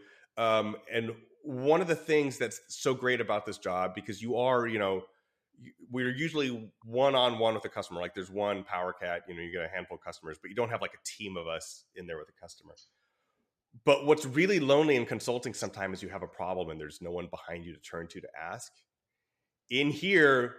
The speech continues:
you've got the support of everyone. This is an extraordinarily customer-focused organization. And so if a customer is having a problem, we can reach back to the person who wrote that code and have them, under-, you know, help us understand what's going on,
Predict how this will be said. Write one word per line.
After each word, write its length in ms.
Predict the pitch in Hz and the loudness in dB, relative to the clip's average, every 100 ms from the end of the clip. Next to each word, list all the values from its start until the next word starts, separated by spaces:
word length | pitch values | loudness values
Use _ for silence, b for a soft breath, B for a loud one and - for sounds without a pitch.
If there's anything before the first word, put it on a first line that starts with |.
| 120 | -6
you've 180 | 139 143 | -4 0
got 160 | 127 | 0
the 80 | 123 | -2
support 540 | - 113 - 113 113 | -10 -10 -2 -2 -2
of 120 | 101 92 | -6 -10
everyone. 320 | 90 92 82 | -6 -6 -8
This 120 | 107 135 | -10 -12
is 60 | |
an 60 | 160 | -12
extraordinarily 960 | 117 - - - 180 175 180 156 151 135 | -8 -8 -8 -12 -4 0 2 4 4 2
customer-focused 880 | - 123 127 117 - 101 98 95 | -2 -4 -2 -4 -2 -4 -4 -8
organization. 680 | 95 90 85 85 80 - 67 _ _ _ _ _ | -8 -8 -10 -12 -14 -16 -20 _ _ _ _ _
And 100 | 123 | -6
so 340 | - 123 117 - - _ _ _ _ _ _ - | 0 2 2 0 -14 _ _ _ _ _ _ 0
if 240 | 135 165 - | 4 4 6
a 160 | 156 | 4
customer 420 | - 170 156 156 | 6 0 -2 0
is 120 | 147 131 | 0 2
having 300 | 127 131 127 | 0 0 -4
a 40 | |
problem, 420 | - 139 120 95 98 - _ - | -2 -4 -2 -4 -6 -20 _ -8
we 220 | 120 185 | -2 -2
can 260 | 185 180 143 | 0 0 2
reach 240 | 151 151 | 0 0
back 280 | 123 127 - | -2 -2 -4
to 60 | |
the 80 | 104 | -12
person 440 | 98 123 131 113 101 | -8 -6 -6 -6 -6
who 140 | 110 | -8
wrote 400 | 120 123 196 208 | -2 6 6 6
that 240 | 175 170 - | 2 0 2
code 360 | 185 165 123 | 4 6 4
and 80 | 113 | 0
have 220 | 127 127 | 0 -2
them, 160 | 127 127 | -2 -2
under-, 180 | 127 120 | -2 -2
you 100 | 117 | 0
know, 100 | 113 | 0
help 160 | 131 | 0
us 100 | 131 | -4
understand 500 | 127 117 - 123 113 | -6 -8 -4 0 0
what's 200 | 101 110 | 0 -2
going 300 | - 113 107 | -2 -2 0
on, 280 | 107 113 98 | 0 0 -2